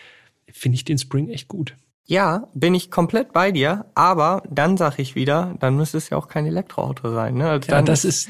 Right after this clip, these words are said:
Speaker 1: das ist, also eigentlich geht's nur darum, will ich Elektro oder will ich nicht Elektro?
Speaker 2: Genau.
Speaker 1: Oder, oder ist es mir egal und ich guck nur auf den Preis? Das ist natürlich auch noch möglich.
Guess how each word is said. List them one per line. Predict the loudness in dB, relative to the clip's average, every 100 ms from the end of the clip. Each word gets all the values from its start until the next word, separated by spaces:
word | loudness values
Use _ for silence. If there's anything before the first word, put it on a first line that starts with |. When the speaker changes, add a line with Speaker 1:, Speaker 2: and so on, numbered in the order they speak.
| 0
Speaker 1:
das | 2 2
ist, | -2 2
also | 2 2 2
eigentlich | 2 4 2 2
geht's | 0 2
nur | 2
darum, | 4 2 0 0
will | 4 4
ich | 4
Elektro | 2 0 0 0
oder | 2 4
will | 4
ich | 2 4
nicht | 2 2
Elektro? | 2 2 2 -2 -6 -6 -4
Speaker 2:
Genau. | 2 4
Speaker 1:
Oder, | 4 2 2
oder | 4 6
ist | 4
es | 2
mir | 2 2
egal | 4 4 4 2
und |
ich | 0
guck | 0 -2
nur | -2
auf | -2
den | -4
Preis? | 0 2 2
Das | 0 0
ist |
natürlich | 2 2 2
auch | 2
noch | 2 2
möglich. | 0 0 -4